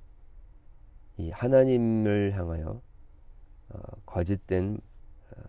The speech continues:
그 말을 하는 자들, 그들의,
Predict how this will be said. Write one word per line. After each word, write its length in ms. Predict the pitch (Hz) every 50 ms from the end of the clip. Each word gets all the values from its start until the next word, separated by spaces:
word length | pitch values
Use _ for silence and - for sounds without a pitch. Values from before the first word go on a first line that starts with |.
| - -
그 460 | - - 82 82 87 92 92 92 101 110 - - - - - - - - - -
말을 460 | - 87 87 87 82 87 92 92 92 90
하는 260 | 90 117 117 123 120
자들, 320 | 101 92 90 - 87 92 - - - - - - - - - - - - - - - -
그들의, 460 | - 90 92 87 90 85 82 85